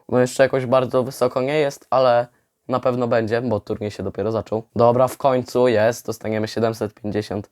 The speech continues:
młotów. O, słuchajcie, udało się wskoczyć na pierwsze miejsce. Mam szczerą nadzieję, że uda się na nim zostać, chociaż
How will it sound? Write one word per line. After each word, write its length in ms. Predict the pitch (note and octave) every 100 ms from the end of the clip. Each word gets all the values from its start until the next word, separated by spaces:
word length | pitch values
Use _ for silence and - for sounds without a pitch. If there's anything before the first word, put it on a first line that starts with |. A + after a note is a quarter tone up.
| -
młotów. 600 | A#2+ G#2+ - C3+ - -
O, 180 | - C#3
słuchajcie, 460 | - B2+ C3+ - C3
udało 320 | C#3 C3+ C#3
się 140 | C3
wskoczyć 420 | B2 - C3+ C3+
na 120 | C3 A#2+
pierwsze 360 | C3+ A#2 -
miejsce. 480 | A#2+ A#2 - - B2 - _ _ _ - G#2+
Mam 240 | A2 A#2+
szczerą 460 | B2+ - - D3 C3+
nadzieję, 420 | B2+ B2 B2 A#2
że 140 | A2+ E2
uda 200 | A2+ A2+
się 160 | -
na 100 | A#2
nim 140 | G#2+ A2+
zostać, 440 | A#2+ A#2 A#2 A#2
chociaż 380 | A#2+ A2+ G#2+